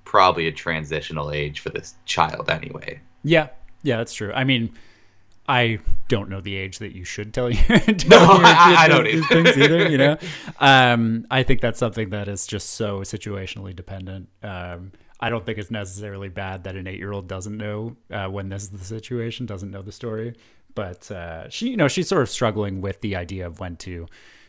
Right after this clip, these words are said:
Speaker 2: um, I mean, I guess it's the sort, the story that sort of brings on that conversation with Bob, where she's, uh, thinking about telling Rudy about his father.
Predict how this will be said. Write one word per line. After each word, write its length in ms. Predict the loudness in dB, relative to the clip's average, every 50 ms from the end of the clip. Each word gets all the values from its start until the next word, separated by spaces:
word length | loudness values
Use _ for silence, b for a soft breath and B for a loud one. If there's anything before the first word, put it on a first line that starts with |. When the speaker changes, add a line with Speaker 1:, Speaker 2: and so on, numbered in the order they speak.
| b b -16
Speaker 2:
um, 600 | -14 -14 -12 -12 -14 -14 -14 -16 -18 -18 -20 -20 -18 -18 -18 -18 -18 -20 _ _ _ _ _ -8 -6
I 60 | -2
mean, 140 | 0 0 0
I 100 | 0 0
guess 220 | -2 -4 -4 -6
it's 120 | -12 -14 -14
the 100 | -12 -10
sort, 340 | -8 -8 -8 -8 -8 -10 -10
the 80 | -10
story 400 | -10 -8 -6 -4 -4 -4 -4 -6
that 160 | -8 -12 -12 -12
sort 160 | -14 -14 -14
of 80 | -12
brings 240 | -12 -12 -10 -10 -10
on 140 | -10 -10 -10
that 120 | -10 -12 -12
conversation 540 | -12 -12 -12 -12 -14 -14 -14 -14 -16 -16 -16
with 140 | -18 -14
Bob, 300 | -12 -12 -12 -12 -12 -12
where 100 | -14 -16
she's, 320 | -16 -16 -18 -20 -20 -20 -20 _ _ -20 -20 _ -18
uh, 280 | -16 -16 -16 -16 -18 -18 -20 _ _ _ _ -20
thinking 420 | -10 -8 -8 -8 -8 -12 -16 -16 -16
about 240 | -16 -16 -18 -18 _ _ _ _ _ -20 _
telling 320 | -14 -14 -12 -12 -14 -16
Rudy 260 | -16 -16 -16 -16 -18
about 180 | -18 -18 -18 -18
his 120 | -18 -16
father. 360 | _ -12 -12 -10 -12 -12 -14